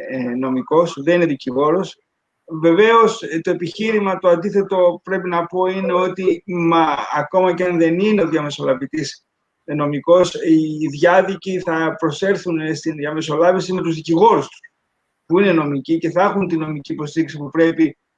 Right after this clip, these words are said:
ακόμα, ακόμα και να καθοδηγήσουν στα ζητήματα νομικά του διαμεσολαβητή, αλλά ο ρόλος του διαμεσολαβητή είναι άλλος. Τελικά είναι άλλος. Μπορεί να περπατήσει αυτό το πράγμα, να λειτουργήσει.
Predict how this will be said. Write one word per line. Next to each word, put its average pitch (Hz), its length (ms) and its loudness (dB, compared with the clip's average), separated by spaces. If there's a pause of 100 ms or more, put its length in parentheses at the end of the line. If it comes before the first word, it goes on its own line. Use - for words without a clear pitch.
(100)
ακόμα, 175 360 0
ακόμα 170 320 0
και 170 80 -4
να 165 100 -2
καθοδηγήσουν 151 600 -8
στα 151 260 -6
ζητήματα 151 400 -2
νομικά 147 340 -4
του 147 80 -4
διαμεσολαβητή, 147 720 -4 (180)
αλλά 170 220 4
ο 175 220 2
ρόλος 202 200 6
του 214 60 -2
διαμεσολαβητή 180 460 0
είναι 196 160 4
άλλος. 156 420 2
Τελικά 180 460 4
είναι 165 220 -2
άλλος. 214 500 2 (160)
Μπορεί 156 240 -2
να 175 100 2
περπατήσει 185 460 -4
αυτό 185 140 -8
το 196 120 -2
πράγμα, 202 220 -2
να 208 120 -2
λειτουργήσει. 214 640 -6